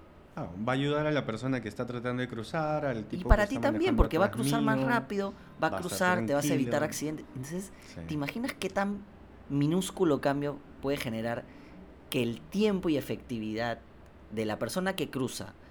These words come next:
Speaker 1: Sí.
Speaker 2: de la, de la bicicleta que va de frente, de la persona que tienes atrás,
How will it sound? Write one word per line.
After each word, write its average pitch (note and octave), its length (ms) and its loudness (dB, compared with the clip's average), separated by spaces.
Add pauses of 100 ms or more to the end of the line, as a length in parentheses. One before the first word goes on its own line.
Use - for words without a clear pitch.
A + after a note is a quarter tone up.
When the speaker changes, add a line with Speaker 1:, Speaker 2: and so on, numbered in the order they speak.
Speaker 1:
Sí. - 180 -18
Speaker 2:
de A#2 80 -2
la, A#2 140 0
de A#2+ 160 -2
la A2+ 100 2
bicicleta D#3 540 -2
que C3 100 0
va B2+ 120 2
de B2+ 120 2
frente, G#2 500 -4 (180)
de A#2 120 -2
la A2+ 120 0
persona D#3 340 -4
que D3+ 100 -2
tienes C3+ 320 -6
atrás, G#2+ 680 -2